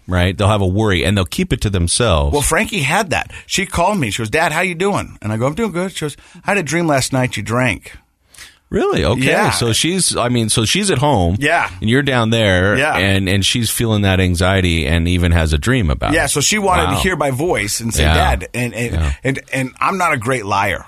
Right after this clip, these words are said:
Speaker 1: Yeah.
Speaker 2: You know what I mean? So she, she knows if she asks the question, she'll know by the pause or the, the cadence or the
Speaker 1: Yeah.
Speaker 2: inflection of my voice if I've lied. I mean, I'm a horrible
Speaker 1: Well, our
Speaker 2: li-
Speaker 1: kids, they can read us pretty well,
Speaker 2: Yeah, I'm a horrible
Speaker 1: right?
Speaker 2: liar. And
Speaker 1: Yeah.
Speaker 2: I go, "No, honey, I'm good." And she goes,
Speaker 1: Yeah.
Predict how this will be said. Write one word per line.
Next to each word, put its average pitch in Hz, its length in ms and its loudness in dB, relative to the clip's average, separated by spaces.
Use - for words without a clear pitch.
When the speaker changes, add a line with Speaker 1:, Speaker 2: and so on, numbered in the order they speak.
Speaker 1:
Yeah. 78 220 2
Speaker 2:
You 147 120 2
know 147 80 4
what 139 80 2
I 135 60 0
mean? 135 240 0
So 135 220 0
she, - 180 -2
she 185 260 0
knows 165 240 2
if 127 80 -2
she 156 180 0
asks 151 220 2
the 127 80 -2
question, 104 640 -2
she'll 151 200 0
know 139 120 0
by 117 140 -4
the 98 80 -8
pause 151 560 2
or 110 340 -2
the, 92 360 -6
the 95 160 -8
cadence 143 560 0
or 101 140 -4
the 95 80 4
Speaker 1:
Yeah. 95 160 4
Speaker 2:
inflection 139 340 2
of 131 80 0
my 117 100 0
voice 135 380 0
if 117 160 -4
I've 113 160 -2
lied. 117 280 0
I 87 60 0
mean, 110 180 -4
I'm 120 120 -2
a 95 80 -4
horrible 110 160 -4
Speaker 1:
Well, 110 100 2
our 104 160 0
Speaker 2:
li- 104 80 -4
Speaker 1:
kids, - 540 -2
they 131 120 0
can 131 160 -2
read 110 160 4
us 87 120 0
pretty 87 240 0
well, 80 140 4
Speaker 2:
Yeah, 67 140 2
I'm 170 80 0
a 170 80 2
horrible 85 300 2
Speaker 1:
right? 147 140 0
Speaker 2:
liar. 214 60 0
And - 80 -2
Speaker 1:
Yeah. 104 40 -2
Speaker 2:
I 104 40 -2
go, 107 100 -4
"No, 170 320 0
honey, 147 280 -2
I'm 175 140 0
good." 202 320 0
And 123 160 -4
she - 80 -4
goes, 139 80 -2
Speaker 1:
Yeah. 85 140 2